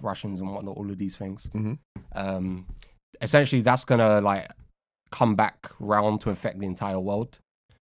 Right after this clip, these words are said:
Speaker 1: So, like, all, all of these sanctions that are being placed upon Russia, the same thing is gonna happen essentially across the entire world. And when it does,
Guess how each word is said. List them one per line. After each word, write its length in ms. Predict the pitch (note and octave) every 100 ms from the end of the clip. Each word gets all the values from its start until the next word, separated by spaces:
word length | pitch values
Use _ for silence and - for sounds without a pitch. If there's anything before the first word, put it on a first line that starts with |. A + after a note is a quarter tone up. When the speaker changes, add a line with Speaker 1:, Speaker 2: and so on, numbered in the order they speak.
| _
Speaker 1:
So, 180 | - G2+
like, 300 | G2+ F#2+ F2+ - A2+
all, 160 | B2+
all 180 | A2+ B2
of 80 | G#2
these 180 | G#2+ -
sanctions 380 | B2 A#2+ G#2
that 60 | G2
are 80 | F#2
being 180 | G2+ F#2
placed 260 | G#2+ G2
upon 240 | G#2+ G2+ F#2
Russia, 500 | A#2 A#2 G2+ F#2 A2+ _ - _ -
the 100 | A2
same 280 | - A#2 G#2+
thing 180 | - G#2
is 100 | F#2
gonna 160 | G2+
happen 520 | G2 G2+ G#2 F#2 F2+ F2+ _ _ _ - - -
essentially 360 | - A2 G2+ G2+
across 200 | A2+ -
the 80 |
entire 240 | G2+ A2 F#2+
world. 320 | G#2+ G2+ F#2+
And 140 | G2+ A#2+
when 100 | A#2
it 120 | G2+
does, 440 | B2 G#2+ A#2+ -